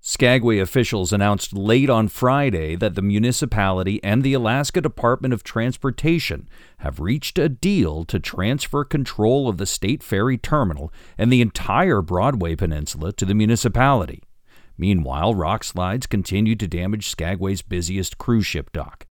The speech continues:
The attenuator net White Pass and Yukon Route installed to force rocks below the north end of the railroad dock was destroyed by rockfall last week.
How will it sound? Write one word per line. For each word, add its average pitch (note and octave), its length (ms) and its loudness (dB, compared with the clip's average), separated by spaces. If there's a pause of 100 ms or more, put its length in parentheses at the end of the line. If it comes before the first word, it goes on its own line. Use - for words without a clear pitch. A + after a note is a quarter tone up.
(140)
The G#2 120 2
attenuator G2 720 0
net D2+ 280 -4
White F2+ 260 -2
Pass G#2 340 -2
and F2 120 -2
Yukon F2 400 -2
Route G#2+ 240 0
installed D#2 640 -6
to F2 80 -4
force F2 420 -6
rocks F#2+ 460 -4
below F2 400 -2
the G2 100 -2
north F#2 320 -2
end F2 160 -4
of D#2+ 60 -6
the D#2 80 -6
railroad G2+ 460 0
dock F2 280 -2 (260)
was G#2 220 0
destroyed A#2+ 720 2
by G2+ 160 2
rockfall F2+ 560 -2
last F#2+ 320 -2
week. G#2 340 0